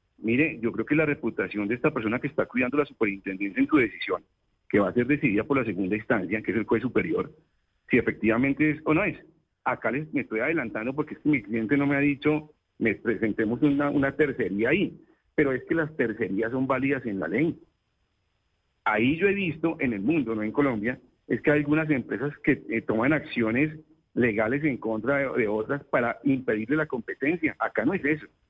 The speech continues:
Nosotros hemos sido demandados y, y, y hemos sido,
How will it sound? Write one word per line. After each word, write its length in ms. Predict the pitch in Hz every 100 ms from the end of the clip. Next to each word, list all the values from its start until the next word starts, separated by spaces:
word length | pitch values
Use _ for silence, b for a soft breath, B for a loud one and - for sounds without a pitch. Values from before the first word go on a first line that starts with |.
| _ _ _ -
Nosotros 280 | 104 110
hemos 220 | 147 160 156
sido 220 | 156 156
demandados 760 | 151 117 95 101 113 135 190 185 - -
y, 300 | 123 120 110 117
y, 220 | 107 101
y 40 |
hemos 220 | 110 123 127
sido, 280 | 147 151